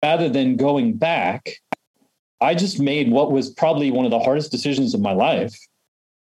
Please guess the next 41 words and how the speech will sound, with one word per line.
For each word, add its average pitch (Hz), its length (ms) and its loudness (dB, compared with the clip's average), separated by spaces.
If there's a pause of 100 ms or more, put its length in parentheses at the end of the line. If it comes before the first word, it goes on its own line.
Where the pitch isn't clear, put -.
(140)
I, 127 340 0
I 127 120 2
basically 143 420 -2
committed 127 540 0
to 131 100 0
Lord, 127 240 2
like, 104 260 -2
"I'm 127 160 2
just 156 140 -6
gonna, 139 320 0 (100)
I'm 135 80 2
gonna 143 160 0
turn 156 300 0
my 170 100 2
back 170 260 0
on 170 140 0
this 180 220 -2
'cause 120 160 -2
I 107 100 -2
think 156 340 -4 (460)
what 135 140 2
you 120 100 2
really 143 240 2
want 123 300 2
me 160 80 0
to 165 80 -2
do 165 500 0
is 120 160 0
head 127 200 0
into 151 160 0
ministry. 160 560 2 (680)
Um, 117 240 0
I 143 80 4
don't 160 160 0
know 151 140 0
how 151 140 0
this 135 140 -2
is 110 100 -8
gonna 262 160 0
work 202 240 0
out, 175 360 0